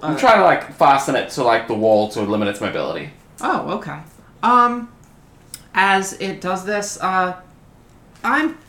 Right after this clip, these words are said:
Speaker 2: gonna have you make a solve check real quick, just to make sure that you can.
Speaker 1: I got a nat one.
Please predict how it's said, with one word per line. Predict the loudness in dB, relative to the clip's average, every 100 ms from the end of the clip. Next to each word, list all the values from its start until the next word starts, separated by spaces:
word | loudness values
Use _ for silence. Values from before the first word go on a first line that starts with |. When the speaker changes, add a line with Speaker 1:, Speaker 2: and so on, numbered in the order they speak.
| -6
Speaker 2:
gonna | -2
have | -2
you | -2
make | -4
a | -6
solve | -6 0 0 0
check | -8 -10 -8
real | -12 -8
quick, | -8 -8
just | -10 -10
to | -8
make | -8
sure | -6 -4
that | 0 4
you | 4
can. | 2 -6 -10 -8 -8 -12 -14 -20 -20 -20 -2
Speaker 1:
I | 0 2
got | 2
a |
nat | 0 0
one. | 0 -2